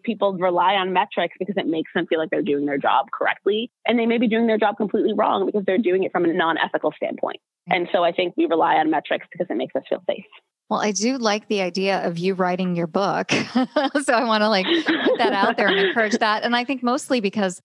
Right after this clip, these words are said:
Speaker 2: there's a reason why most of us do the work that we do. There's a why behind it. You know, I've got my why, even though it may be messed up and related to my family of origin, right? I wonder, what's your why? Why are you doing the work you're doing?
Speaker 1: I do the work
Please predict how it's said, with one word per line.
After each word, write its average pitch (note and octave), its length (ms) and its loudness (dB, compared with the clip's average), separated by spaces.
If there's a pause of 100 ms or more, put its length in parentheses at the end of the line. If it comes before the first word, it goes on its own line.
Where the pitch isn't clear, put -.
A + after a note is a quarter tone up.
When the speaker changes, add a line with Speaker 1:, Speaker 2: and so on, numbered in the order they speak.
Speaker 2:
there's A3+ 180 0
a A3 60 0
reason A#3+ 440 0
why F3 640 -2 (140)
most F#3+ 340 -6
of F#3 80 -4
us E3+ 160 -6
do F3+ 220 -4
the F3+ 100 -4
work F3 240 -4
that F#3 140 -4
we F#3 100 -4
do. - 240 -8
There's F#3+ 220 -6
a F#3+ 60 0
why F3 420 -2
behind E3+ 460 -4
it. - 120 -8
You F#3+ 140 -8
know, F#3 80 -2
I've F3+ 140 -4
got A3 180 -2
my F#3+ 220 0
why, F3+ 440 0
even F#3 280 -4
though F3+ 120 -2
it - 60 -10
may F#3 140 -2
be F3+ 360 -4
messed F3+ 360 -4
up F3 260 -2
and F3+ 140 -4
related F3 360 -2
to F3 60 -6
my E3+ 120 -2
family F3 380 -2
of E3+ 100 -4
origin, F3 380 -2
right? F3+ 220 -4
I A3+ 60 0
wonder, D4 440 -2
what's - 240 -6
your G#3 280 -2
why? E3+ 500 -2
Why G#3 140 -2
are D#4 60 -4
you E4+ 160 -4
doing F#3+ 300 -2
the E3 80 -6
work E3+ 220 -4
you're F3+ 80 -4
doing? F3 360 -6 (400)
Speaker 1:
I - 100 0
do C#4 180 0
the E4 100 2
work G#3+ 220 2